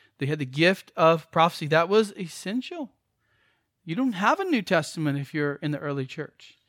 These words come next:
You've got your Old Testament, maybe. Maybe you've got your Old Testament, or somebody in the church has an Old Testament,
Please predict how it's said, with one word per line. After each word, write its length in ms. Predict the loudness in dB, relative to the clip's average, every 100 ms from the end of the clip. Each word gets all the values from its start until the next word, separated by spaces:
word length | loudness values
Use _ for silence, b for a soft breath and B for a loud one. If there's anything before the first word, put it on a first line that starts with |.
| b b b
You've 140 | 8
got 180 | 8 8
your 120 | 6
Old 180 | 4 4
Testament, 480 | 4 2 0 0 0
maybe. 720 | -2 2 4 4 0 -4 -8 _ _ _ _ _
Maybe 320 | -4 -2 -2
you've 120 | -2
got 200 | -2 -2
your 80 | -2
Old 120 | -6
Testament, 340 | -4 -6 -8 -10
or 40 |
somebody 400 | -10 -4 -2 -2
in 140 | -2 -6
the 80 |
church 280 | -4 -4 -4
has 160 | -4 -4
an 80 | -4
Old 200 | -6 -2
Testament, 420 | -4 -4 -6